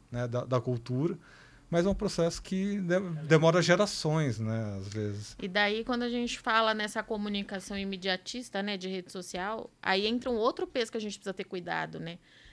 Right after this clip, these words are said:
Speaker 2: Nem tudo que chega, depende,
Speaker 1: É verdade.
Speaker 2: é o que aconteceu. Como a geada mesmo é um episódio clássico disso. Começou a chegar as imagens, eu falei, "Gente", aí chegou a primeira, eu falei, "Bom, deve ter sido um café de um produtor". Daí começou a chegar, chegar, chegar.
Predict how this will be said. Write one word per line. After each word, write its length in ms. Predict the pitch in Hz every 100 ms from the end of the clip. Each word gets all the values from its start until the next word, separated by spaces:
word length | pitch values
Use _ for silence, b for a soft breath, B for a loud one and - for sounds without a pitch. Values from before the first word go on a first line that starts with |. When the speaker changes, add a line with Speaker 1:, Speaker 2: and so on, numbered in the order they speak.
| b
Speaker 2:
Nem 180 | 208 254
tudo 260 | 311 269 269
que 140 | 254
chega, 720 | - - 240 247 240 190 170 - - _ -
depende, 640 | 196 226 247 277 - 208
Speaker 1:
É 20 |
verdade. 240 | - 113 - -
Speaker 2:
é 120 | 208
o 60 |
que 80 | 208
aconteceu. 340 | 220 262 254 208
Como 360 | - 233 233
a 200 | 226 220
geada 460 | 220 269 254 277 269
mesmo 400 | 247 262 320 311
é 160 | 302
um 180 | 311 302
episódio 480 | 285 277 247 254 294
clássico 480 | - 240 254 - 247
disso. 300 | 208 214 - B B B
Começou 400 | - 220 254 285
a 40 | 262
chegar 320 | 285 254 247
as 100 | 240
imagens, 480 | 233 226 247 254 226
eu 80 |
falei, 220 | 208 202 202
"Gente", 500 | 214 220 190 185 214
aí 80 | 220
chegou 280 | 262 233
a 60 | 262
primeira, 460 | 269 247 226 226 233
eu 40 |
falei, 180 | - 277
"Bom, 200 | 277 226
deve 220 | 226 302
ter 140 | 381
sido 420 | 370 381 392 392 - b b b b
um 80 | -
café 280 | 240 233 233
de 120 | 220
um 100 | 240
produtor". 380 | 214 220 214 220
Daí 140 | 226
começou 400 | 240 254 254 -
a 20 | 240
chegar, 420 | - 233 240 254
chegar, 380 | 269 240 240 247
chegar. 540 | 240 226 226 254